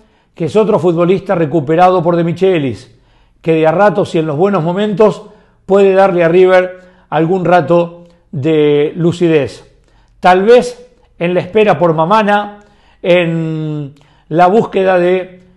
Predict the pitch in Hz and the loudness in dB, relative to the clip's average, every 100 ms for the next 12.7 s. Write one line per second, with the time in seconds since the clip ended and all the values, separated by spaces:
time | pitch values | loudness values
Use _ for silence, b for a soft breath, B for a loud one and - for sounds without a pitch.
0 | _ - 185 180 190 247 196 165 226 190 | _ -6 -4 -2 2 2 2 0 2 0
1 | 156 185 214 - - b b b 175 208 | 0 -2 -2 -12 -20 b b b -2 2
2 | 226 196 185 180 196 185 165 160 180 202 | 2 2 0 0 0 0 -2 -4 -2 -2
3 | 170 214 196 165 208 202 180 170 135 180 | 0 -2 -2 0 2 2 0 -2 0 0
4 | 175 175 165 139 - b b b - 180 | 2 2 2 0 -4 b b b -6 -4
5 | 175 190 175 160 208 196 175 160 196 170 | 2 2 2 0 0 0 0 0 0 0
6 | 190 185 - B B B 170 165 160 - | 0 -2 -4 B B B -2 0 -2 -2
7 | 202 170 165 185 175 165 151 147 160 175 | 0 2 2 2 0 0 -2 -2 -2 -2
8 | 175 160 170 175 170 170 165 B B B | 0 0 0 0 0 -2 -4 B B B
9 | 165 151 135 160 196 202 170 180 175 147 | -6 -4 0 0 2 2 2 0 -2 -4
10 | 175 175 151 143 165 175 165 165 B B | -4 0 0 0 0 2 0 -4 B B
11 | B 151 147 196 190 160 160 147 170 180 | B -2 0 2 2 0 -2 -2 0 2
12 | 170 170 143 135 143 120 | 0 -4 -6 -2 -2 -4